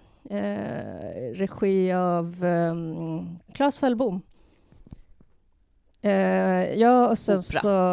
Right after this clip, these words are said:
Speaker 1: Anna Karenina har vi pratat om. Den recenserade jag, eh, som gästis på din
Speaker 2: Du
Speaker 1: tidning.
Speaker 2: gästade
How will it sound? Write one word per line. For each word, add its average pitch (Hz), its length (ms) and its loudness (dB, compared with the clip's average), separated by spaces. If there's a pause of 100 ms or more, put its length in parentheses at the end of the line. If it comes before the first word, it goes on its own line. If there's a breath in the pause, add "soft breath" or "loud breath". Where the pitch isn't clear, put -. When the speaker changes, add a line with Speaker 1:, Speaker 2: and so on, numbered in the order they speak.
(180)
Speaker 1:
Anna 190 300 0
Karenina 208 680 0
har 254 300 0
vi 233 140 0
pratat 240 440 -2
om. 240 160 0
Den 240 180 -2
recenserade 240 720 -4
jag, 240 420 0 (100)
eh, 233 640 -4
som 233 300 -4
gästis 220 680 -6
på - 120 -8
din 214 120 -2
Speaker 2:
Du 254 180 0
Speaker 1:
tidning. 277 240 -2
Speaker 2:
gästade 254 220 -8